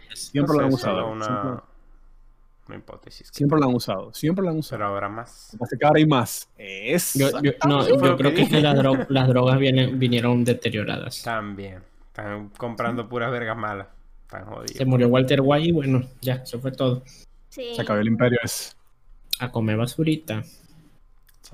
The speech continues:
Speaker 2: Juan Basurita.
Speaker 3: Pero bueno, este,
Speaker 2: Eh,
Speaker 3: yo
Speaker 2: bueno.
Speaker 3: con Bad Bunny no sé, porque es que yo siento que es que la gente, no le voy a decir marginal, para no entrar en pro-, en problema,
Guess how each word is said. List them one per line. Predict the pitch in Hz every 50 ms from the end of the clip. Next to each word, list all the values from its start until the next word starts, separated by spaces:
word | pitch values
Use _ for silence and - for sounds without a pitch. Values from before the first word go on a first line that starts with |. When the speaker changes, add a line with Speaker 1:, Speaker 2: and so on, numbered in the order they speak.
| 95 -
Speaker 2:
Juan | 104 104 101 101
Basurita. | 98 98 - -
Speaker 3:
Pero | 127 131 135
bueno, | 147 139 120 117 117 - -
este, | 139 131 127 123 117 117 135 131
Speaker 2:
Eh, | 131
Speaker 3:
yo | 131 135
Speaker 2:
bueno. | 135 143 151 151 147 -
Speaker 3:
con | - 160 160 156
Bad | 151 147 135
Bunny | 143 151 165 170 170 165 170 160
no | 160 160 156
sé, | 147 - - 165 151 123
porque | - 127 123 120 - 131 123 - - - - _ _
es | 143 131 131
que | - - 170 165
yo | 170 170 170
siento | 160 - - 175 170 165 - 165
que | 160 - 151
es | 147
que | - - 170 156
la | 156 151
gente, | 143 - 165 156 156 151 151 160 151 147 143 139 143 - - - - - - _ _ _ _ _ _ _ _ _ _ _ _ _ _ _ _ _ _ _
no | - 190
le | 214
voy | 220 226
a | 220
decir | 214 - 208 190
marginal, | 185 180 165 160 139 131 113 104 - - - - - -
para | 113 110 113
no | 113
entrar | 113 113 107 113 113 113
en | 110
pro-, | - - - 50 -
en | - - - - - 120
problema, | - - 107 104 - - - -